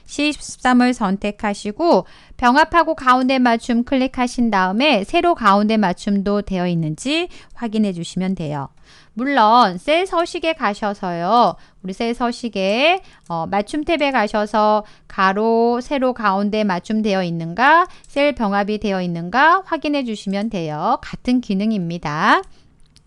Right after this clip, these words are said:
다음은 에이 사부터요. 에이 사부터 비 십일을 선택하시고 복사합니다. 컨트롤 C.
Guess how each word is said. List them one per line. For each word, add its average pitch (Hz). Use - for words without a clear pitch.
다음은 214
에이 311
사부터요. 208
에이 247
사부터 226
비 311
십일을 285
선택하시고 226
복사합니다. 247
컨트롤 220
C. 185